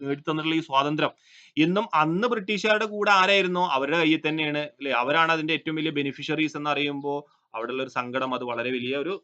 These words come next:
സങ്കടമാണ്. അങ്ങനെയുള്ള ആളുകൾക്കൊക്കെയാണ്, ആദിവാസികൾക്ക് അല്ലെങ്കിൽ അങ്ങനെയുള്ള ബ്രിട്ടീഷുകാരോട് ഫൈറ്റ് ചെയ്തിട്ടുള്ള ആളുകൾക്കൊക്കെയാണ് ഇന്നത്തെ സ്വാതന്ത്ര്യത്തിന്റെ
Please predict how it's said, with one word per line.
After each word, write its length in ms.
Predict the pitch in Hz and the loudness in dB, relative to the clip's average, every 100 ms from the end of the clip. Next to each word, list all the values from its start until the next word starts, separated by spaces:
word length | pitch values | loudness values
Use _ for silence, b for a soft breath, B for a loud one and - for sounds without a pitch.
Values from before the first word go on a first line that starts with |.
| - | -16
സങ്കടമാണ്. 360 | 113 117 110 | -18 -14 -14
അങ്ങനെയുള്ള 320 | 107 147 185 | -10 -4 0
ആളുകൾക്കൊക്കെയാണ്, 600 | 196 185 185 175 170 160 | 2 2 0 -2 -4 -4
ആദിവാസികൾക്ക് 800 | 127 135 156 143 139 131 123 - | -2 -2 -2 -2 -4 -8 -8 -10
അല്ലെങ്കിൽ 500 | 117 113 123 151 170 | -14 -12 -8 -4 -2
അങ്ങനെയുള്ള 440 | 156 180 196 190 202 | -4 -4 -4 -2 -2
ബ്രിട്ടീഷുകാരോട് 600 | 175 170 170 165 160 170 | -4 -4 -4 -4 -6 -8
ഫൈറ്റ് 340 | 170 143 147 | -4 -6 -2
ചെയ്തിട്ടുള്ള 280 | 160 160 165 | -4 -2 -2
ആളുകൾക്കൊക്കെയാണ് 580 | 147 147 147 147 156 143 | 0 -2 -6 -8 -10 -8
ഇന്നത്തെ 280 | 139 139 151 | -10 -12 -12
സ്വാതന്ത്ര്യത്തിന്റെ 800 | 139 135 139 139 - 139 139 | -6 -4 -4 -6 -10 -6 -6